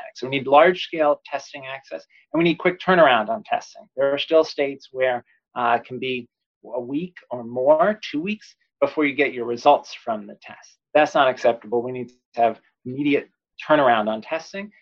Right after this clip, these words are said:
and we have to have contact tracing so that if someone gets sick at school,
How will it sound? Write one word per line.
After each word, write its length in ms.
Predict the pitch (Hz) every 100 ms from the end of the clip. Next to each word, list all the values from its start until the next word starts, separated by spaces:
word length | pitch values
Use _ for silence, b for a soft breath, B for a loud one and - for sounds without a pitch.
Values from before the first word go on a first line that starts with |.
| b
and 80 | -
we 80 | 180
have 120 | 180
to 60 | 175
have 140 | 165
contact 540 | - 185 180 143 110 -
tracing 400 | 117 110 - -
so 160 | -
that 60 | 123
if 80 | 120
someone 280 | 143 139 131
gets 300 | 127 120 -
sick 260 | 202 202 123
at 160 | 123
school, 500 | _ - 156 165 160